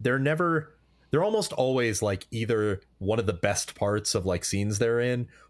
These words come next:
or they're at least, like, not actively annoying, three P O aside. Like, they're, you, you know, it's like they, like, you know, even, uh, I can't remember her name now, but, like, the,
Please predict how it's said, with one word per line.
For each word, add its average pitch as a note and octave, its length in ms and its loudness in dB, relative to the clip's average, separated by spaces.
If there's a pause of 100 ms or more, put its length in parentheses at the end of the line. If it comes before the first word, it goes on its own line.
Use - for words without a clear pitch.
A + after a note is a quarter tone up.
(100)
or C#3+ 240 2
they're B2+ 180 2
at G2 140 -6
least, A2+ 280 0
like, G2+ 220 0
not F#2 220 0
actively E2 440 -4
annoying, D#2 380 -6 (240)
three F#2+ 140 -2
P F2+ 140 -2
O D#2+ 80 -2
aside. D2 320 -8 (520)
Like, G#2 300 -2
they're, G2+ 260 0
you, G#2 160 0
you G#2 180 -2
know, F#2+ 120 0
it's F#2+ 120 -2
like G2+ 180 -2
they, G#2 240 -2 (180)
like, B2 260 -2
you C3+ 80 2
know, A#2+ 100 2
even, B2 340 0
uh, G2+ 340 2
I F2 140 -6 (180)
can't E2 200 -6
remember G2 320 -2
her B2 60 -2
name B2+ 280 -2
now, D#2 160 -2
but, D#2 140 -6
like, E2+ 200 -4
the, F2 340 0